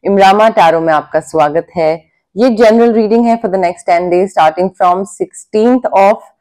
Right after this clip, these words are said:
December to twenty-fifth of December। आइए start करते हैं।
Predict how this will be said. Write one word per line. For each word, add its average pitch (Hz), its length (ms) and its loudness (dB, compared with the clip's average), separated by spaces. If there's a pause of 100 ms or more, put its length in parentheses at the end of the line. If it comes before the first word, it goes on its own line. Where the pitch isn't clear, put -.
(320)
December 190 500 2
to 214 80 -2
twenty-fifth 180 600 -2
of 156 60 0
December। 127 540 -6 (260)
आइए 170 200 0
start 139 360 -4
करते 135 240 -8
हैं। 135 320 -12